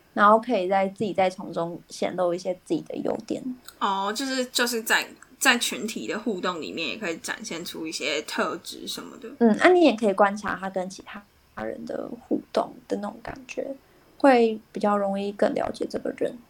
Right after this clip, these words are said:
Speaker 2: 哦，对啊，而且我觉得其实这个还，这个还蛮重要的，就是我觉得我自己可能会去在意我，呃，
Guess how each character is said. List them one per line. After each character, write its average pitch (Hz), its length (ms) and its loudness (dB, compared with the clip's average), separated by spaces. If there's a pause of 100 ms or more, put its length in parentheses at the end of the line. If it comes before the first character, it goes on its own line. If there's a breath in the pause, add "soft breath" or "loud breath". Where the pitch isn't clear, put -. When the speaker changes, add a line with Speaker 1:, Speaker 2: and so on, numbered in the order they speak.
(160)
Speaker 2:
哦， 233 260 4
对 302 100 4
啊， 208 180 8
而 277 100 6
且 415 100 4
我 302 140 6
觉 208 100 -2
得 196 80 0
其 220 160 -4
实 208 140 -8
这 254 100 -4
个 190 140 -4
还， 139 420 -6
这 294 140 -6
个 247 120 -2
还 156 360 -6 (260)
蛮 175 260 -4
重 185 300 -6
要 190 280 -4
的， 117 120 -8
就 277 160 -6
是 320 180 0 (320 loud breath)
我 220 140 6
觉 233 160 2
得 262 140 4
我 185 480 -2
自 247 200 -6
己 - 320 -18
可 196 140 -8
能 151 140 -6
会 202 160 -2
去 208 160 -2
在 165 340 0
意 170 380 -8
我， 165 440 -4 (340 soft breath)
呃， 180 440 -4